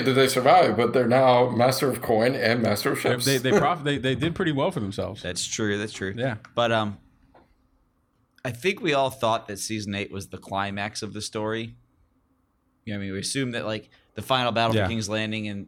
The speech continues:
Speaker 3: the, you know, the Long Night, we assumed that those were the climax of the story.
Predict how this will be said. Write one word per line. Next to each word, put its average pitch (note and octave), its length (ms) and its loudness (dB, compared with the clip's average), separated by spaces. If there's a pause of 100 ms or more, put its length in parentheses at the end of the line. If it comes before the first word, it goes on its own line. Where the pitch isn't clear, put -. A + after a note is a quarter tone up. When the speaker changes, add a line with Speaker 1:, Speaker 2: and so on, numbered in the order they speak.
Speaker 3:
the, G#2 180 -8 (180)
you G#2+ 80 -8
know, G2 100 -6
the F#2+ 120 -14
Long G#2+ 340 -4
Night, A2 340 -6 (600)
we B2 120 0
assumed E3 460 -2
that A#2+ 160 -4
those A#2 600 -2
were G#2 120 -6
the G2+ 80 -8
climax G#2+ 500 -6
of A#2 40 -10
the A2 80 -6
story. A#2 420 -6